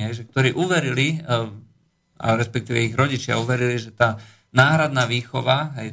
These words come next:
či už rôznymi pestúnmi, škôlkami a podobne, že je proste ekvivalentná tej materskej výchove, rodičovskej výchove.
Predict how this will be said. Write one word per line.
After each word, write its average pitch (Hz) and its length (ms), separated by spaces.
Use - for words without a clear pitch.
či 127 160
už 117 80
rôznymi 113 400
pestúnmi, 120 580
škôlkami 113 680
a 107 100
podobne, 113 500
že 110 200
je 104 80
proste 107 360
ekvivalentná 127 760
tej 120 180
materskej 120 520
výchove, 110 400
rodičovskej 113 600
výchove. 113 560